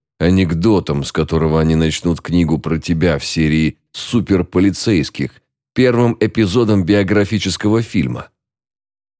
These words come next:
«У этого есть рациональное объяснение», сказал он, медленно поднимаясь на ноги и поворачиваясь к девчонке.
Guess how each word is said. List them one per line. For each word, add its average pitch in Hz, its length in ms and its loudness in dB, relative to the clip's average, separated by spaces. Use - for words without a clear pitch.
«У 78 120 2
этого 110 480 2
есть 98 460 2
рациональное 92 1000 2
объяснение», 76 800 -2
сказал 69 580 -2
он, 82 260 2
медленно 78 500 2
поднимаясь 76 720 0
на 87 140 2
ноги 78 320 0
и 76 40 0
поворачиваясь 76 760 0
к 65 60 -6
девчонке. 64 680 -6